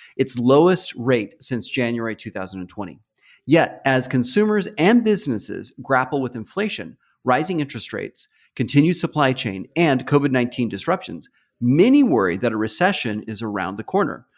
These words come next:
Although the job market has proven largely resilient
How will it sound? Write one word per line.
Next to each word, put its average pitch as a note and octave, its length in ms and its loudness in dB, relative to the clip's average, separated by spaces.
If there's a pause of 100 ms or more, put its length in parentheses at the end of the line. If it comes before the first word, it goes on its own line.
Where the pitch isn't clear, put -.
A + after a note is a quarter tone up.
(280)
Although C#3 340 6
the E3 100 0
job D3+ 340 2
market B2 300 -4
has A#2 160 -10
proven A2+ 500 -2
largely D3+ 460 0
resilient F3 680 -2